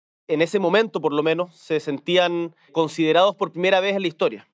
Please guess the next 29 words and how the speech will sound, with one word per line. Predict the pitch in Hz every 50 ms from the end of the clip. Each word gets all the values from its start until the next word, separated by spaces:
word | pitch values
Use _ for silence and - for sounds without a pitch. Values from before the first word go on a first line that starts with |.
| _ _ _ _ _ _ _ _ _ _ _ _
Sin | - - - 202 196
embargo, | 190 180 202 208 214 208 214 214 220 220 220 - _ -
es | 180 170
muy | 180 196 190
claro | - 185 180 190 196 214 220 220 214 -
que | - 190
la | 180 170
deriva | 165 160 160 180 190 196 190
venezolana, | 185 185 175 - - 160 160 170 180 190 190 190 190 190
la | 185 170 -
concentración | 156 151 147 151 151 - 139 - 170 170
de | 175 170
poderes, | 143 156 156 160 170 175 175 180 180 180 185 185
el | - 151 151
autoritarismo, | 151 143 156 151 147 139 143 139 147 170 165 175 180 180 180 180 185 196 -
es | - - 156 160 165 170 165 170 160
un | 165 - 165 160
camino | 151 165 156 160 165 175 175 175 175 175 175 180 175 151
que | - 160 156 156 156 156 156 147
desde | 147 143 143 147
mi | 156 170
punto | 165 190 196 165 185 180
de | 175
vista | 180 185 - 196
por | 180 180
lo | 170 165
menos | 175 180 180 175
es | 175 170 165
equivocado. | 151 147 160 147 135 120 120 113 - _